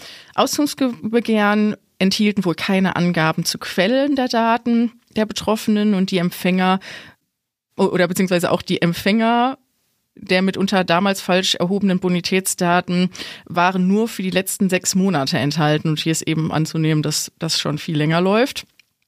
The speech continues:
Neub soll wohl eine Vielzahl an Fällen vorliegen, bei denen die Betroffenen erst nach weiteren intensiven Nachfragen bei dem Unternehmen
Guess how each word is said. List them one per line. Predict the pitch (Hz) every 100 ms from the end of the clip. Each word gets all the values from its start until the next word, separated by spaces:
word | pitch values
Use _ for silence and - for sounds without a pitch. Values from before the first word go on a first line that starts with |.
| _ _ _ 208
Neub | 214
soll | - 208 190
wohl | 190
eine | 170 170
Vielzahl | - 233 277 - 254
an | 247 240
Fällen | - 254 247 247
vorliegen, | - 240 233 233 240 240
bei | 208
denen | 202 214 208
die | 196
Betroffenen | 196 - 214 202 185
erst | 190 -
nach | 190 180
weiteren | 170 202 - 208
intensiven | 185 185 185 185 180 165
Nachfragen | 156 202 - 226 233 226
bei | 208
dem | 208
Unternehmen | 196 196 190 190 185